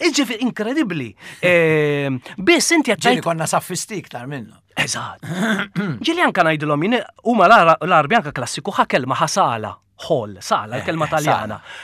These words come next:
Speaker 1: Il-plural tagħha huma għamluha sempliċi, plural sħiħ, sala, salat. Jien
Speaker 2: Eh.
Speaker 1: ngħidilhom aħna Arab iktar minnkom, għax anke tajnieh plural miksur, swali.
Speaker 2: Swali.
Speaker 1: Eh, fimtu, jitqu fis-sens, ehm,
Speaker 2: Hemm x'tqabbel,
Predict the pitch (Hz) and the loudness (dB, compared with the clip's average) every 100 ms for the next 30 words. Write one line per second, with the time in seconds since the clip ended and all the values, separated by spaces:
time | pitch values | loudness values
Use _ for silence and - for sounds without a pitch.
0 | - 370 320 220 185 156 151 - - 254 | -2 0 2 4 6 6 4 2 2 4
1 | 160 143 156 190 202 135 120 127 156 147 | 4 4 0 0 -2 -4 -10 -6 -2 2
2 | 147 143 143 - 208 120 - - 190 175 | 2 0 -4 -4 -4 -6 -8 -4 0 2
3 | 170 - 131 147 196 127 - - _ _ | 2 0 0 4 6 6 2 -16 _ _
4 | _ - 107 359 381 165 165 254 381 208 | _ -18 -4 0 2 0 2 6 6 6
5 | 247 - - - 508 480 370 339 - 320 | 2 0 -8 4 8 8 6 2 6 6
6 | 349 330 202 165 247 320 226 208 185 170 | 6 4 4 4 4 4 4 4 4 4
7 | 165 - 160 151 143 151 - 196 208 185 | 0 0 4 4 4 -2 -4 -4 -4 0
8 | 147 143 233 320 - 127 123 147 - - | 2 4 0 -4 -10 -18 -16 -18 -12 -8
9 | 156 339 - 185 320 - 262 311 247 - | -6 -6 -4 -2 -4 -4 -6 -6 -6 -6
10 | 254 202 - - - 156 165 156 151 143 | -4 -6 -12 -18 -8 0 2 2 0 -2
11 | 143 139 139 131 120 - 156 - - 190 | -4 -4 -4 -4 -6 -6 -4 -6 0 2
12 | 160 135 190 214 | 2 2 4 4